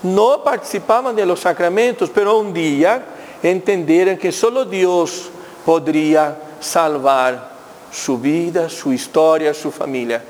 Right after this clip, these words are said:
Pidieron ayuda. Nos buscaron. ¿Y nosotros qué le ofrecemos? Sí, también se le ofrece ayuda psicológica, ayuda médica. Pero la más importante es la Santa Eucaristía que se celebra cada día.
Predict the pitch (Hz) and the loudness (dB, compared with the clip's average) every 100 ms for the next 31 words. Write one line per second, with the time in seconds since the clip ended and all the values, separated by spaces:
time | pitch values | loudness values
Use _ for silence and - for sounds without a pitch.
0 | - - - 147 151 151 151 156 135 131 | -20 -8 -2 2 2 2 0 -2 -2 -2
1 | 113 117 110 - - - - - - - | 0 -2 -4 -18 -20 -20 -20 -20 -20 -20
2 | - - - - - - 131 123 143 - | -20 -20 -18 -18 -16 -2 0 2 -2 0
3 | 160 147 131 123 110 - - - 160 165 | 2 4 2 -4 -10 -18 -20 -8 -2 2
4 | 170 156 214 208 - 208 214 170 180 147 | 2 2 2 0 -2 0 0 0 -2 -2
5 | 185 214 269 269 - - - - 320 359 | -2 -2 -2 -6 -10 -18 -20 -4 0 0
6 | 370 - 240 302 370 403 370 359 403 - | 0 -2 -2 -2 -2 0 0 2 0 2
7 | 247 214 233 - 202 208 262 262 262 220 | 0 2 0 -2 -2 0 2 2 2 0
8 | 170 214 202 170 - - - 202 240 220 | 2 2 2 0 -8 -14 -2 2 2 0
9 | - 160 131 - - - - - - - | 0 0 0 -6 -20 -20 -16 -6 -2 2
10 | - - 147 147 143 156 165 143 165 139 | 2 2 2 2 2 2 2 0 -4 0
11 | 160 151 151 139 147 151 - 143 147 139 | 0 0 -4 0 0 0 -2 -4 -2 -2
12 | 143 139 - 135 127 120 123 120 - 135 | -2 -6 -8 -2 -2 -2 -6 -8 -4 -2
13 | 120 120 117 151 180 147 120 107 | -2 -2 -4 -4 -4 -4 -4 -6